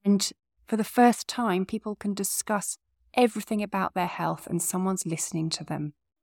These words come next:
You know, you go to the G P and it's ten minutes and you tell them your complaint and they're, "Right, here's the pill for this ill, off you go." And it's a sticking plaster.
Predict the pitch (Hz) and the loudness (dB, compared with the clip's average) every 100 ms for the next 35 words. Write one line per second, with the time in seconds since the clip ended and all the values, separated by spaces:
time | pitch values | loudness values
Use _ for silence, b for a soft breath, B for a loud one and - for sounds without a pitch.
0 | _ 220 208 196 202 214 - 190 - 180 | _ 2 4 4 4 2 2 -4 2 2
1 | 175 - 175 170 170 - 170 - - - | 2 -4 -2 -2 -2 -2 -2 -2 -6 -4
2 | 190 165 160 160 - - - _ _ _ | -2 0 0 -4 -6 -6 -6 _ _ _
3 | _ 208 190 180 180 - - 185 175 190 | _ 4 6 4 2 -2 -8 -8 0 2
4 | 185 180 180 180 175 - 277 180 160 156 | 2 2 0 -2 -4 -2 0 0 0 -2
5 | - - 175 170 - 170 165 160 - - | -6 -4 -2 -2 0 -2 0 -2 -2 -2
6 | 254 - - - - 160 180 196 _ _ | 0 -2 -8 -12 -8 -4 -2 -4 _ _
7 | _ _ - 226 202 - - 156 156 165 | _ _ 0 4 4 2 0 2 2 0
8 | 170 _ _ _ - 175 - 185 170 160 | -2 _ _ _ -2 -2 -2 -4 0 0
9 | 160 180 - 247 - 175 - 165 - 143 | 2 0 0 0 0 -2 -4 -6 -4 -4
10 | 139 - 180 | -4 -6 -6